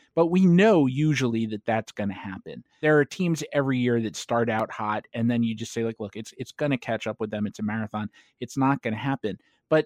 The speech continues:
for the Mets, a-, and you can correct me if I'm getting this wrong. I know you'll remember these teams better than I do, but those Willie Randolph clubs at the beginning of the two thousands,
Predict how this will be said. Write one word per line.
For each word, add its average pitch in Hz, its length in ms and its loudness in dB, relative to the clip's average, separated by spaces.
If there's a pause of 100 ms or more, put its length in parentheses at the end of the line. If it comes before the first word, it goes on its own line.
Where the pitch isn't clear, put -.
(140)
for 156 200 -2
the 143 100 0
Mets, 175 600 -2 (260)
a-, 160 180 -4
and 165 160 0
you 170 80 -2
can 151 200 -4
correct 185 280 -2
me 160 240 -2
if 123 160 -8
I'm 127 200 2
getting 131 300 2
this 110 200 -2
wrong. 131 240 2
I 107 80 -4
know 127 240 4
you'll 127 160 4
remember 120 340 2
these 113 180 -6
teams 110 340 -4 (320)
better 123 240 2
than 113 140 0
I 135 160 0
do, 139 160 2
but 123 180 -4
those 175 260 0
Willie 175 300 2
Randolph 139 560 0
clubs 92 600 -10
at 123 200 -2
the 117 100 0
beginning 127 680 2
of 113 240 -6
the 110 180 -2
two 120 240 -4
thousands, 123 680 -2